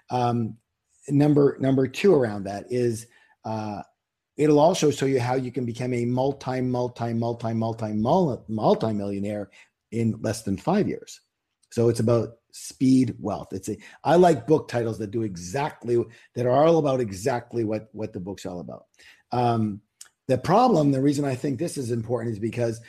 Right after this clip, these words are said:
most people, ninety-five percent of the people that are out there that I see, they're positioned for not wealth.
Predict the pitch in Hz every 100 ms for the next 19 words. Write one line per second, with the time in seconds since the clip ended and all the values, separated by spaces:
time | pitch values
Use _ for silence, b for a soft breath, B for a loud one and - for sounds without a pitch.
0 | B B B 113 139 170 208 - 156 156
1 | 143 131 139 135 131 127 131 123 120 120
2 | 117 113 113 123 131 120 110 104 110 110
3 | - 120 123 - b b 113 127 120 127
4 | 113 156 - 127 120 - _ _ _ -
5 | 127 123 131 87 73 - _